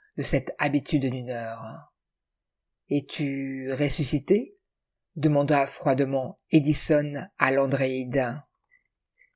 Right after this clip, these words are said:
Peut-être, » répondit, sous son voile de deuil et avec sa merveilleuse voix de songe,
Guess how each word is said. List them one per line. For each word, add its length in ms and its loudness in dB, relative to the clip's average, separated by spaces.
Peut-être, » 680 2
répondit, 680 0
sous 160 -4
son 200 4
voile 260 6
de 100 6
deuil 520 0
et 100 0
avec 200 4
sa 140 2
merveilleuse 500 4
voix 160 4
de 120 0
songe, 600 -6